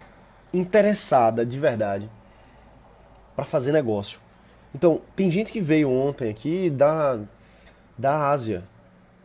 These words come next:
Tem ve-, gente que veio ontem da França, que, bom, não é tão longe, mas teve gente que veio da Inglaterra, teve gente que veio, enfim. E eu provavelmente, pelo que eu procurei, olhei assim, eu era o único brasileiro aqui.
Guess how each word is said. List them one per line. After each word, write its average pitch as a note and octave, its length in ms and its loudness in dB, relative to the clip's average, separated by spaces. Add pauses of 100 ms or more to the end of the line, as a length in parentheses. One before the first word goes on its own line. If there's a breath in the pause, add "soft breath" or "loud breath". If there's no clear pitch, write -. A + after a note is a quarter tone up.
(180)
Tem D#3 160 2
ve-, D#3 260 4
gente E3+ 240 2
que E3 60 -4
veio C#3+ 180 2
ontem D3+ 180 0
da E3 100 0
França, D#3 400 -4
que, D3 140 -8
bom, C#3 240 -4
não A#2+ 100 -4
é D3+ 60 -4
tão E3 200 -2
longe, D3+ 220 0
mas B2 160 -6
teve D3 160 -6
gente D3+ 220 -6
que E3 60 -4
veio D3 160 -4
da D3+ 100 -4
Inglaterra, D#3 520 -2
teve C3+ 220 -8
gente C#3+ 200 -8
que - 60 -10
veio, D3 240 -4 (460 soft breath)
enfim. E3+ 320 -6 (140)
E F3 120 -2
eu G#3+ 220 4 (200)
provavelmente, G#3 1000 4
pelo F3+ 320 2
que F#3+ 80 -2
eu F3 80 2
procurei, D3+ 520 2
olhei C#3+ 280 2
assim, C#3+ 260 -2
eu F#3+ 220 2
era G3 120 6
o F#3+ 60 6
único A3 240 2
brasileiro G3+ 480 4
aqui. A2 240 -4